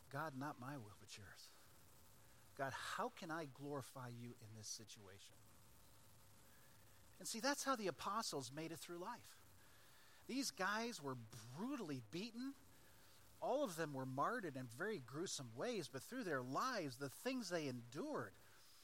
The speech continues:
Paul talks about it when he says that being shipwrecked three times, being abandoned, being bit by serpents, cast in prison, whipped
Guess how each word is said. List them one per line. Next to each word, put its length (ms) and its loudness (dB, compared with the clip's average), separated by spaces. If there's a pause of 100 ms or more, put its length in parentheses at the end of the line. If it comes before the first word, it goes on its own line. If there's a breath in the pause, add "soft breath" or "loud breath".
(200 loud breath)
Paul 200 4
talks 360 6
about 300 8
it 80 -4
when 140 -2
he 80 -4
says 360 6
that 140 4 (300 loud breath)
being 220 4
shipwrecked 580 4
three 220 -2
times, 480 4
being 220 2
abandoned, 580 4
being 260 -2
bit 240 2
by 140 4
serpents, 640 2
cast 440 0
in 80 -2
prison, 540 2
whipped 300 4